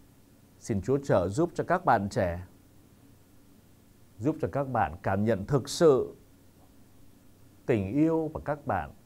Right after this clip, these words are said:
sẽ trao hiến cho nhau. Và các bạn vun đắp một gia đình hạnh phúc, xây dựng một hội thánh tại gia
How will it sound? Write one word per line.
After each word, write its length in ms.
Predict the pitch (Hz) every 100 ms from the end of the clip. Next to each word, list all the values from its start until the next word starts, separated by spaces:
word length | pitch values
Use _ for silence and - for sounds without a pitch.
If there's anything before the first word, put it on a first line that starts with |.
| - - - - -
sẽ 160 | -
trao 240 | 131 120 101
hiến 260 | 107 110
cho 120 | 139 113
nhau. 320 | 107 107 107 - - - - - - - - - - - - - - - -
Và 100 | -
các 220 | - 113
bạn 300 | 107 80 90
vun 280 | 107 131 131
đắp 180 | 135 170 - - - - - - - - -
một 180 | 78
gia 220 | - 98 104
đình 240 | 98 76
hạnh 220 | 78 67
phúc, 280 | - - 160 - - - - - - - - - - - - -
xây 320 | - 147 147
dựng 400 | 131 120 90 -
một 140 | 95 87
hội 220 | 95 80
thánh 260 | 76 107 156
tại 220 | 175 98 76
gia 420 | 101 127 131